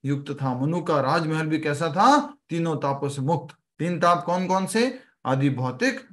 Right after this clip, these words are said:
आदि दैविक और आदि आत्मिक। भौतिक, आदि भौतिक, आदि दैविक और आदि आत्मिक। महाराज, वहां महाराज मनु ने अपनी पत्नी एवं प्रजा के साथ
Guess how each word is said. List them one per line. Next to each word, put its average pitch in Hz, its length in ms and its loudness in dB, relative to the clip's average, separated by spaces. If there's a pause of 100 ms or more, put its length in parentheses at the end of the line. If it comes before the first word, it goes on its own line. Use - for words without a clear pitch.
(280)
आदि 135 260 4
दैविक 165 680 2
और 135 180 0
आदि 202 560 0 (120)
आत्मिक। 120 580 -6 (1600)
भौतिक, 156 440 0 (260)
आदि 139 200 2
भौतिक, 135 540 -2
आदि 135 220 0
दैविक 165 400 2
और 143 120 -2
आदि 175 520 -2
आत्मिक। - 420 -10 (1080)
महाराज, 196 600 8
वहां 190 300 6
महाराज 220 460 8
मनु 220 440 6 (180)
ने 208 120 4
अपनी 214 240 4
पत्नी 220 400 2
एवं 220 240 4
प्रजा 190 340 4
के 220 140 2
साथ 190 440 4